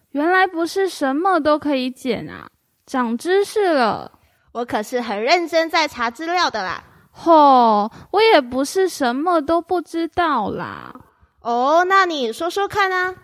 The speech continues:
Speaker 1: 我知道净滩会用麻布袋装垃圾。
Speaker 2: 真的假的？这我没查到耶。
Speaker 1: 我也是听之前去参加净滩的朋友说，我才知道。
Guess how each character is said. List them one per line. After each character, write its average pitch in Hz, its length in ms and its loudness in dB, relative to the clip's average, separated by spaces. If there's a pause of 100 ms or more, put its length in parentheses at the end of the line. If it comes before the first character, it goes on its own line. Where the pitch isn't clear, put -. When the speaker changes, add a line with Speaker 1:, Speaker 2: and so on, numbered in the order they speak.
(100)
Speaker 1:
我 233 120 -2
知 330 220 -2
道 349 300 6
净 349 380 -2
滩 330 460 0 (140)
会 285 280 -4
用 277 160 -2
麻 233 300 -6
布 311 240 -4
袋 277 300 -4
装 269 320 -6
垃 285 200 -2
圾。 - 320 -8 (320)
Speaker 2:
真 415 240 -2
的 440 160 0
假 240 260 -6
的？ 226 360 -4 (240)
这 427 200 0
我 311 160 0
没 220 220 -4
查 220 240 -10
到 330 220 -2
耶。 220 320 -6 (280)
Speaker 1:
我 294 160 0
也 381 240 2
是 339 260 -4
听 339 260 -4
之 359 180 -4
前 214 340 -6
去 285 180 -6
参 277 300 -6
加 285 220 -4
净 302 320 -6
滩 311 340 -4
的 285 160 -2
朋 214 280 -6
友 208 180 -6
说， 208 400 -8 (220)
我 196 100 -6
才 185 320 -12
知 262 260 -8
道。 254 360 -6